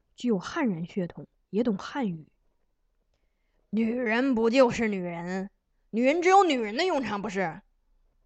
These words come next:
赵行德开始后悔向朱王礼提及此事。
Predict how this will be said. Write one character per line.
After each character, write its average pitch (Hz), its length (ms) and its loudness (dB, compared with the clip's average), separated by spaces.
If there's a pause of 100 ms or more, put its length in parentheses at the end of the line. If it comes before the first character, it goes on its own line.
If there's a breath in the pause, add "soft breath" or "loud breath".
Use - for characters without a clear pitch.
(1200)
赵 269 180 -2
行 247 200 -4
德 214 180 -2
开 262 220 -6
始 214 120 -8
后 269 280 -6
悔 - 360 -12
向 240 240 -4
朱 247 120 -6
王 240 200 -4
礼 185 160 -4
提 185 280 -10
及 175 200 -8
此 - 200 -18
事。 - 280 -16